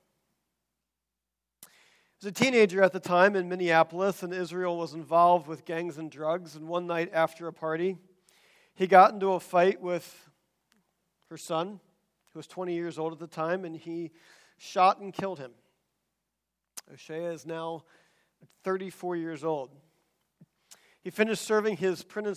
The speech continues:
prison sentence for murder. And as Mary Johnson recalls the situation, their first face-to-face conversation occurred inside the walls of the prison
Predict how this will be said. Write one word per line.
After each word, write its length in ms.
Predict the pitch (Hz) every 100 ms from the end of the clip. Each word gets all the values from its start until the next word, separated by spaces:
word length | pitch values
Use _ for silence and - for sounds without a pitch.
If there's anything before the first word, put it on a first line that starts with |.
| -
prison 320 | - 202 185 190
sentence 360 | 196 185 170
for 140 | - 160
murder. 480 | 165 185 220 214 - _ _ _ _ _ _ _ _
And 100 | 175
as 100 | 185
Mary 260 | 165 226 226
Johnson 460 | 175 208 214 185 190
recalls 480 | 180 - 202 202
the 100 | 180
situation, 760 | 175 196 - 185 175 185 - 170
their 120 | 170
first 460 | - 208 214 - -
face-to-face 800 | - 208 - 190 - 196 180 -
conversation 760 | 185 175 165 - 170 - 175
occurred 480 | 160 - 180 170 147 - - - _ -
inside 460 | 208 - 202 196
the 60 | 175
walls 360 | 170 180 180
of 80 | 151
the 60 | 156
prison 420 | - 196 160